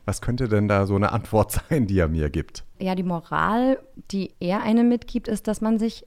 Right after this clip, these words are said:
Speaker 2: Gedanken machen muss, ob man bei Liebeskummer den Menschen vermisst oder
Speaker 1: Mhm.
Speaker 2: das Gefühl, was mir der Mensch gibt. Oder vermisse ich's einfach nur, eine Beziehung zu haben?
Speaker 1: Ah, mhm.
Speaker 2: Also liegt es wirklich daran, dass ich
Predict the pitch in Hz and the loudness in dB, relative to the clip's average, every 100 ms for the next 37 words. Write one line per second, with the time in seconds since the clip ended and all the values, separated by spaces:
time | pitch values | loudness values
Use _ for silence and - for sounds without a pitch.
0 | - - 208 220 233 220 220 214 226 226 | -12 -6 0 0 0 0 0 0 2 2
1 | 226 - - 220 226 240 - - 196 196 | 0 -4 -6 0 2 2 -4 -8 -6 -4
2 | 190 185 175 165 160 - 165 151 165 185 | -2 0 0 0 -4 -8 -6 -4 -4 -6
3 | - 214 233 247 - - 190 165 160 165 | -4 0 0 -2 -10 -4 0 0 0 0
4 | 208 254 254 254 254 262 294 - - _ | 0 0 -2 0 4 4 4 -2 -20 _
5 | _ 196 170 160 - - 165 - 320 185 | _ -2 0 0 -2 -8 -8 -2 0 0
6 | 170 _ 190 180 185 170 165 160 - 165 | -2 _ -10 -4 -2 0 0 -2 -4 -10
7 | - - _ - 185 175 185 175 - 165 | -10 -14 _ -2 -2 0 0 -2 -2 -10
8 | - 160 165 - 165 156 156 - 311 254 | -6 -6 -6 -6 -4 -4 -6 0 4 4
9 | - 165 151 143 139 - - - 147 151 | 2 -4 -2 -2 -6 -8 -20 -10 -4 0
10 | 87 69 65 - - 95 92 151 208 254 | 0 0 -2 -10 -4 0 4 4 4 0
11 | 294 285 - 277 294 302 - - 214 247 | 0 -6 -2 -2 0 -4 -4 -6 -2 0
12 | 269 247 220 220 | 0 0 -2 -6